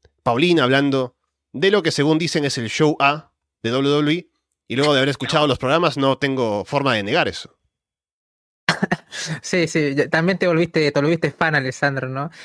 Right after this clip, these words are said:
Speaker 2: Eh, <laughs> a ver, em, primero hablemos de, de Florida Vice un poquito, que ya va a dar comienzo el torneo de Owen Hart, con, creo que ya va a luchar Adam Cole con Dax Harwood.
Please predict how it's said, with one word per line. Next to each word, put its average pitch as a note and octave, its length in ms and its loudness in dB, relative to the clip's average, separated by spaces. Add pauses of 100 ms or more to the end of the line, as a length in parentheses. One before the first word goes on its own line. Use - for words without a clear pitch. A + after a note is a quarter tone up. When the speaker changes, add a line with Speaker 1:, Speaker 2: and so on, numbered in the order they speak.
(160)
Speaker 2:
Eh, D3 400 4 (680)
<laughs> A3 540 -6
a E3+ 180 2
ver, E3+ 280 2
em, D3 340 2
primero G#3 300 2
hablemos A#3+ 260 2
de, F3+ 220 2
de D3 100 2
Florida F3 340 2
Vice E3 200 0
un D#3 80 -2
poquito, E3 560 0
que B2 400 2
ya C#3+ 100 2
va D3+ 160 4
a - 40 4
dar C#3+ 260 0
comienzo C#3+ 480 0
el B2 100 -4
torneo C3+ 400 0
de C3 120 4
Owen B2+ 280 -2
Hart, E3 320 0
con, A2+ 440 -6 (420)
creo C#3 180 0
que C3+ 120 0
ya C#3 80 2
va C#3 60 4
a - 20 2
luchar C#3 240 0
Adam C3+ 140 0
Cole C3+ 180 0
con C3 180 0
Dax - 240 -6
Harwood. C#3 360 0